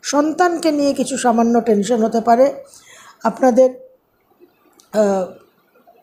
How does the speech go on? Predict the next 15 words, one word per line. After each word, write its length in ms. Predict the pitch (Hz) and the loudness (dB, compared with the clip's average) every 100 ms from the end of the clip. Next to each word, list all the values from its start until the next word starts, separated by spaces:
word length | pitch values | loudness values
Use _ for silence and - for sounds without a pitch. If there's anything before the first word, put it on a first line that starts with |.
| _ _ _ _ _ - | _ _ _ _ _ -2
আর্থিক 560 | 240 233 - 339 285 | -2 -2 -2 -2 0
দিকে 280 | 285 302 320 | 0 2 2
ফটকা 520 | 311 277 269 - 320 | 2 0 0 0 0
স্পেকুলেশনে 960 | 302 - 269 - 302 294 311 320 320 311 | 0 0 0 0 2 2 2 0 0 -2
কিন্তু, 560 | 311 247 214 262 339 - - _ - | 0 -2 0 -4 -4 -12 -20 _ -4
ফটকা 420 | 254 247 - 311 | -2 -2 0 0
স্পেকুলেশনে 760 | 311 - 247 285 302 294 311 302 | 0 0 0 2 2 0 -4 -4
কিন্তু 260 | 277 240 | -2 -2
সাফল্য 500 | 247 240 254 240 240 | 0 0 2 2 2
পাবেন, 360 | 240 247 277 294 - _ - - - | 2 2 2 0 -8 _ -20 -20 -2
এবং 320 | 247 233 254 | 0 2 4
আপনারা, 480 | 240 226 240 240 247 | 2 2 2 4 4
আহ, 1200 | 247 - - - _ _ _ _ - 233 214 202 190 - | 2 -6 -20 -20 _ _ _ _ -4 0 4 2 0 -2
লটারির 640 | 202 233 233 320 339 339 - | 2 2 2 0 0 -2 -4
টিকিট 460 | 294 - 320 320 | -4 0 -2 -4